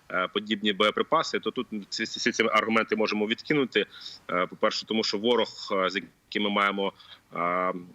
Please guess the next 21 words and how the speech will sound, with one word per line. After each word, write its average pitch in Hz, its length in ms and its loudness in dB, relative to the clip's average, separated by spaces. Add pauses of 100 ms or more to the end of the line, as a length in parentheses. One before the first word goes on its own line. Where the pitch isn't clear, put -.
(120)
справу, 113 520 0 (340)
е, 90 180 -4
використовував 117 680 -2
ці, 117 160 -2
е, 101 400 0
боєприпаси 104 680 -2
проти 101 260 -12
нас 101 180 -2
з - 100 -14
чотирнадцятого 110 680 -4
року, 151 360 -2 (380)
е, 98 420 0
і 101 320 -4
не, 107 420 0
не 113 300 0
думав 120 320 2
ні 107 80 0
про 113 140 0
яку 101 200 -2
гуманність, 131 440 -2
тому, 110 340 0